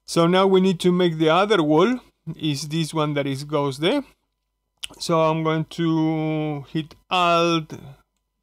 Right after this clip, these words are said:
click and drag, and then I'm going to select my front view, and then I'm going to, with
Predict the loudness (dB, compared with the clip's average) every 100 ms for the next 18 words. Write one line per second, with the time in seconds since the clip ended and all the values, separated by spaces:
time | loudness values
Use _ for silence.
0 | _ -8 -6 -4 -4 -4 -6 -6 -6 -2
1 | 2 2 0 -10 _ _ -20 -20 _ _
2 | _ _ -4 -2 0 0 0 0 2 0
3 | -2 -2 0 0 -2 -2 -2 -2 -2 0
4 | 0 -2 -8 -6 -2 0 -2 -6 -2 0
5 | 0 -2 -2 -2 -4 -16 -4 -2 0 -2
6 | -2 0 -2 -2 -4 -2 -2 0 -2 -4
7 | -2 0 0 0 0